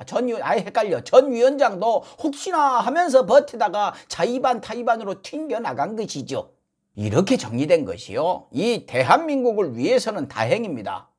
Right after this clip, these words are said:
윤핵관들 보필을 받으면서 윤석열 후보 이제 하고 싶은 대로 다 해불고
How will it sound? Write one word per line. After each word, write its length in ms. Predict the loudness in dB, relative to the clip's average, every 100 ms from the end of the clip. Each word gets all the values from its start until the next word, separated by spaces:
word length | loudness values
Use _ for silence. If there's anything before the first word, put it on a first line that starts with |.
| _
윤핵관들 680 | 4 6 8 8 6 2 4
보필을 400 | 6 6 6 4
받으면서 680 | 4 2 0 -2 0 0 0 -2
윤석열 480 | 0 6 6 8
후보 260 | 4 4 2
이제 180 | 4 2
하고 360 | 2 0 0
싶은 360 | -2 -4 -8 0
대로 220 | 2 0
다 260 | 0 0 2
해불고 480 | 6 8 6 6